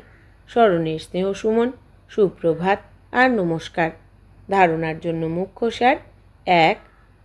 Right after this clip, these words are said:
সর্বদা এই নেশা যেন থাকে যে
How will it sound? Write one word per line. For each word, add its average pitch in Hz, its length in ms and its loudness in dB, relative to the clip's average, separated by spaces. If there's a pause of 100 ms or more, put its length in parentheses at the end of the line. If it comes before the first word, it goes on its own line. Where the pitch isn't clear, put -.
(320)
সর্বদা 269 840 4
এই 208 280 -2
নেশা 208 680 0
যেন 175 340 0
থাকে 180 640 -2 (500)
যে 226 240 6